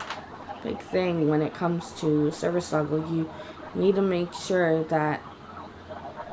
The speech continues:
um, they can confidently keep you safe. Um, but, uh, I will say with Draco, it's definitely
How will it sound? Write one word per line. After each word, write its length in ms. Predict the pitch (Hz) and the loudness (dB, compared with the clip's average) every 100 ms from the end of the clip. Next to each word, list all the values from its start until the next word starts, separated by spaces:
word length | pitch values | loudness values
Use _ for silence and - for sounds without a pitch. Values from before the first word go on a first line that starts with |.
| - | -6
um, 460 | 160 151 147 135 - - - - - - - | -2 0 0 -4 -8 -12 -16 -16 -12 -10 -2
they 120 | 180 | -2
can 240 | 180 180 156 | 0 0 0
confidently 680 | - 170 175 - 170 147 117 | 2 0 2 -2 -2 -4 -6
keep 300 | - 175 - | -6 -6 -4
you 240 | 147 196 | -2 -2
safe. 500 | - - 156 180 - - - - - - - - - - - - - - - | -2 0 0 -2 -8 -12 -10 -10 -12 -12 -14 -14 -16 -14 -14 -14 -14 -10 -4
Um, 500 | 165 151 151 - - - - - - - - - - - - - - | -2 -2 -4 -10 -14 -14 -16 -16 -16 -16 -14 -14 -14 -14 -12 -10 0
but, 420 | 170 156 - - | 2 2 0 -8
uh, 180 | 71 - - - - - - - | -8 -8 -12 -14 -14 -12 -8 0
I 100 | 190 | 2
will 140 | 180 | 2
say 180 | 190 214 | 4 4
with 240 | 190 180 - | 4 0 0
Draco, 560 | 185 196 208 196 175 | 2 4 4 4 6
it's 200 | 175 - | 4 0
definitely 880 | - 180 180 175 170 170 151 160 151 | 0 0 0 -2 0 2 2 2 2